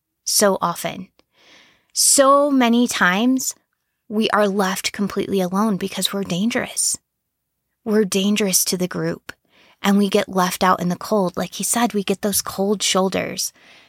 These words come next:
And that is what makes this so incredibly hard.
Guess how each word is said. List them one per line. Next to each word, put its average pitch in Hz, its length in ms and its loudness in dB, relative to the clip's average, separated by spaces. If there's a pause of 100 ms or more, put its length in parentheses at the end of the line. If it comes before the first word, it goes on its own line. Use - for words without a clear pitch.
(140)
And 185 520 0 (380)
that 196 320 2
is 208 160 -2
what 190 160 0
makes 185 320 -2
this 170 240 -4
so - 580 -4
incredibly 175 640 -8
hard. - 560 -12